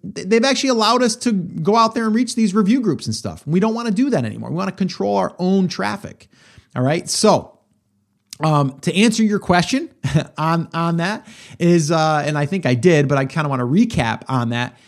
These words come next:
is we are going to be able to still give discounts. That's what we're doing.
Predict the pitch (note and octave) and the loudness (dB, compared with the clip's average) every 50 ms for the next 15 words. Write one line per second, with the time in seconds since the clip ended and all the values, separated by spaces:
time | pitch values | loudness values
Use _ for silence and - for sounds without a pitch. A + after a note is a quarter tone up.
0 | _ - - - - F3 E3 E3 D3+ C#3+ - - _ _ _ _ _ _ _ _ | _ -20 -12 -4 0 2 2 2 2 -2 -6 -12 _ _ _ _ _ _ _ _
1 | _ - F#3 F#3+ G#3+ A3+ A3+ A3+ - G3+ G3+ G3+ E3 C#3+ F#3+ G3 A3 B3 C4 B3 | _ 0 4 6 6 6 4 4 0 0 0 0 0 0 0 0 2 0 0 -2
2 | A#3 - A3+ G#3 A3 G3 - F3+ F#3 F#3+ F#3+ G3 D#3+ - - - G3 F3 - - | -2 -2 -2 -2 -2 -2 0 0 0 2 0 0 -4 -6 -6 -6 -4 -4 -4 -4
3 | - - F#3 G3 G3+ F#3+ F#3 A3 F#3+ D#3+ D#3 C#3+ C#3+ - - D3+ D3 D3+ - - | 0 2 4 4 4 2 2 0 -2 0 0 -2 -2 -2 -2 -4 -4 -4 -2 -2
4 | D3 D3 - - F#3+ F#3 - D#3+ D#3+ D3+ C3+ C#3 C3 C3 C3 C3 C3 C3 | -2 -2 0 -2 -2 -2 0 0 0 0 0 0 0 0 0 -2 -4 -8